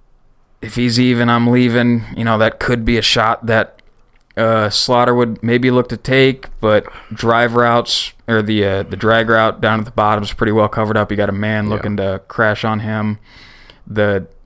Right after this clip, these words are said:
Speaker 1: dig route up top, you got a guy playing over top of him, and then another guy backside looking ready to crash down on him. He tries to throw that ball. Slaughter doesn't like the look,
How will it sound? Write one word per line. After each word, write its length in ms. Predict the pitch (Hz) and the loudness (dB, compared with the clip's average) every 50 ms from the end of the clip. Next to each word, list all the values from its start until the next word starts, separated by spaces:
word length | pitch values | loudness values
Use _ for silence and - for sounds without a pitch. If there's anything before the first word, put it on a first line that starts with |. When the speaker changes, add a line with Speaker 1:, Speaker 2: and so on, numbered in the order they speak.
| _ - 107 104 - | _ -18 -14 -4 0
Speaker 1:
dig 220 | 120 117 117 113 | 2 2 2 4
route 480 | 117 110 110 113 113 113 113 110 - - - _ _ _ _ _ _ _ _ _ _ _ - _ _ _ _ _ - | 2 2 4 4 4 4 2 0 -2 -6 -20 _ _ _ _ _ _ _ _ _ _ _ -20 _ _ _ _ _ -2
up 200 | 120 117 - - | -2 -2 -2 -2
top, 400 | - - - 113 113 110 107 - | -6 -4 -2 0 0 0 0 -2
you 60 | 107 110 | -2 -2
got 120 | 113 107 | 0 0
a 40 | 107 | 0
guy 240 | 101 110 107 107 110 | 2 2 2 2 0
playing 340 | - - - 117 110 110 110 | -2 -2 -4 -4 -2 -2 -2
over 140 | 110 104 104 | -2 -4 -4
top 240 | - 120 110 - | -2 -2 -2 -2
of 80 | 101 101 | -2 -4
him, 240 | 117 120 120 120 117 | -2 -2 0 0 0
and 80 | 113 110 | 0 -2
then 80 | 107 | -2
another 220 | 107 110 107 107 107 | -2 -2 -2 0 0
guy 100 | 104 95 | -2 -2
backside 640 | 101 - 110 110 104 - - - 113 110 110 110 107 - _ - 104 - _ _ | 0 0 0 0 0 0 0 0 2 2 2 0 -2 -6 _ -16 -16 -16 _ _
looking 240 | - 113 104 - 110 | -8 -8 -6 -4 -2
ready 200 | 110 110 107 104 | 0 0 0 0
to 100 | 98 92 | -2 -6
crash 380 | - - - - 110 107 104 - | -8 -8 -4 -2 -2 -2 -2 -2
down 180 | 117 110 110 107 | -2 0 0 0
on 140 | 110 110 | 0 -2
him. 80 | 104 - - - _ - | -4 -6 -14 -20 _ -16
He 80 | 113 | -10
tries 220 | - - 107 107 - | -6 -4 -4 -4 -2
to 40 | |
throw 120 | - 110 104 | -2 -2 0
that 160 | 101 101 101 | -2 -2 0
ball. 400 | - 147 151 147 143 143 139 - - - - - - - - - - _ _ _ _ - | 2 4 4 4 4 2 -2 -6 -16 -20 -20 -20 -20 -20 -20 -20 -20 _ _ _ _ -20
Slaughter 380 | - - - 98 110 107 110 | -10 -4 0 0 2 2 2
doesn't 160 | 110 104 107 | 0 0 -2
like 140 | 107 107 - | -4 -6 -6
the 60 | 92 | -4
look, 420 | 101 127 143 147 143 - - _ | 0 2 2 2 2 0 -6 _